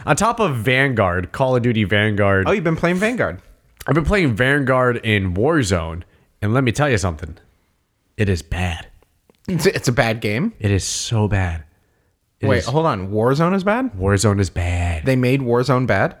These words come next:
Speaker 1: Yes.
Speaker 2: <laughs> Oh,
Speaker 1: Yes.
Speaker 2: boy. Drama. Tell me
Speaker 1: You,
Speaker 2: about
Speaker 1: you didn't,
Speaker 2: why.
Speaker 1: you didn't see about the streamers quitting?
Speaker 2: I have no
Speaker 1: Saying,
Speaker 2: idea.
Speaker 1: saying, "We're uninstalling Warzone and we're not playing this anymore."
Speaker 2: Like, big streamers?
Speaker 1: Yes.
Speaker 2: Wow.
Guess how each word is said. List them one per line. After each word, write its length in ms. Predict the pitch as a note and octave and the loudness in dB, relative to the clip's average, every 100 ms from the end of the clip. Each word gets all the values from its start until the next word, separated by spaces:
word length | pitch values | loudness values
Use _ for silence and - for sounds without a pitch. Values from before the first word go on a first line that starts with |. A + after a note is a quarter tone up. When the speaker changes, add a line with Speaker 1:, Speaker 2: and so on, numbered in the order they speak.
| _ | _
Speaker 1:
Yes. 480 | F#2 G2 F#2+ - - _ _ _ - | 0 2 2 0 -6 _ _ _ -20
Speaker 2:
<laughs> 400 | - - - - D4+ - D#4+ - A3+ - G#3 - D#3 - | -20 -20 -14 -4 -4 -2 -4 -2 -4 -2 -4 0 -2 0
Oh, 180 | D3+ E3+ | 0 2
Speaker 1:
Yes. 260 | B2 A2+ | 2 2
Speaker 2:
boy. 300 | D#3 F#3 F#2 - _ _ - - | 2 2 -2 -6 _ _ -20 -12
Drama. 480 | F2 F#2+ E3+ D#2 - - | -10 -6 -6 -6 -10 -14
Tell 140 | - B2+ | -6 -2
me 60 | |
Speaker 1:
You, 40 | D3+ | 0
Speaker 2:
about 100 | - | 2
Speaker 1:
you 60 | |
didn't, 160 | D3+ D#3+ | 0 2
Speaker 2:
why. 60 | D3+ | 2
Speaker 1:
you 40 | |
didn't 140 | D#3 C#3+ | 2 2
see 80 | D3 | 4
about 140 | D3+ | 4
the 60 | - | 2
streamers 400 | - C3 C#3 C3 | 2 2 2 0
quitting? 340 | B2 B2+ G3 - _ - | 0 0 0 -8 _ -8
Speaker 2:
I 120 | G2+ | -4
have 160 | G2 | -4
no 60 | G2+ | -4
Speaker 1:
Saying, 340 | G2+ C3 B2+ | 0 2 4
Speaker 2:
idea. 200 | B2 F2+ - | 2 -2 -4
Speaker 1:
saying, 260 | - B2+ | 0 2
"We're 120 | A#2+ B2 | 2 2
uninstalling 760 | A#2+ A#2+ B2 A#2 A2+ A2 A2 | 2 0 2 2 2 0 0
Warzone 320 | G2+ G#2+ G#2 | 0 0 2
and 100 | A2 | 2
we're 60 | G2 | 2
not 160 | G2+ | 0
playing 200 | F#2 F#2 | 0 -2
this 140 | G2 G2 | -2 -2
anymore." 280 | A2+ A#2 G2 | -2 0 -2
Speaker 2:
Like, 420 | B2 C3 A#2+ G#2 | -4 -2 -2 -2
big 200 | G#2 G2+ | -4 -4
streamers? 480 | - D3+ E3 G3+ - _ - | 0 0 0 -4 -10 _ -4
Speaker 1:
Yes. 280 | G#2 F#2+ - _ _ | 0 0 -4 _ _
Speaker 2:
Wow. 320 | D#2+ D#2+ F2 | -8 -6 -6